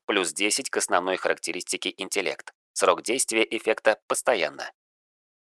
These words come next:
"Откуда он у тебя?" удивленно спросил я. Эти элики нельзя было сделать, будь ты хоть трижды грандмастер алхимии. Турнирные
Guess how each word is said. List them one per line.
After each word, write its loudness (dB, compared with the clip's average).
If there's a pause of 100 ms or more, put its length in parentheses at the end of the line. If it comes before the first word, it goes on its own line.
(300)
"Откуда 8
он 10
у 8
тебя?" 2 (460)
удивленно 8
спросил 4
я. -2 (720)
Эти 6
элики 10
нельзя 8
было 6
сделать, 4
будь 4
ты 8
хоть 4
трижды 6
грандмастер 2
алхимии. -2 (460)
Турнирные 8